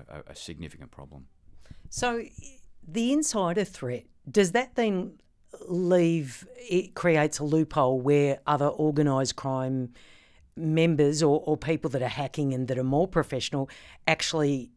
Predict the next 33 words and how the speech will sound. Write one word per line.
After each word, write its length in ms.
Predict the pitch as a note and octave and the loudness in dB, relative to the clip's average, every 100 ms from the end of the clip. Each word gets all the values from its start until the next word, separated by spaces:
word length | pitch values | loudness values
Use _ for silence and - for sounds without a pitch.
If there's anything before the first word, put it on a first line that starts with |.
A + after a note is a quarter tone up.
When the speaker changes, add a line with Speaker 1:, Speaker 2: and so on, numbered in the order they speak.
| _ _ _ | _ _ _
Speaker 2:
insert 520 | E3 E3 - E3 D3+ - | -2 0 0 2 0 0
themselves? 480 | C#3+ - A2+ A2+ | -4 -4 -6 -6
Is 120 | D#3 C#3 | -6 0
that 200 | A3+ B3 | 0 0
what 160 | A#3 | -4
you're 60 | G#3 | -4
saying? 440 | - E3 G#3+ - - - | -2 -2 -4 -8 -12 -12
Speaker 1:
It, 140 | A2+ - - | -12 -12 -10
it 160 | A#2 | -8
can 240 | B2 G#2+ G#2+ | -4 -4 -4
be, 340 | C#2+ F#2 - - | -6 -8 -10 -6
but, 180 | A2 - - | -6 -6 -10
you 80 | G#2 | -6
know, 100 | F2+ | -6
this 260 | G2 G2 | -6 -10
typically, 640 | - D#3 D#3 A2 E2+ E2 D2+ - _ | -6 -6 -6 -6 -6 -6 -8 -16 _
you 140 | E2+ | -10
know, 60 | D#2 | -8
the 140 | E2+ | -8
insider 480 | F2 - D#2 D2+ D2 - - | -8 -8 -8 -8 -10 -14 -20
threat 280 | - F2 | -8 -8
or 80 | D#2 | -8
the 140 | D2 D#2+ | -10 -10
insider 360 | D2+ D#2+ D2 | -10 -10 -10
risk 380 | D2+ D#2+ D2 - _ - - - _ | -10 -10 -12 -16 _ -20 -20 -20 _
is 260 | E2+ D#2 - | -10 -10 -10
people 320 | C3 C3 E2 | -8 -8 -10
simply 300 | - E2 E2 | -12 -12 -12
trying 240 | F2 E2 | -10 -10
to 80 | D2+ | -10
do 160 | C#2+ D2+ | -12 -12
their 140 | D2 | -12
job. 400 | C2+ D2+ D2+ D2 | -10 -10 -8 -12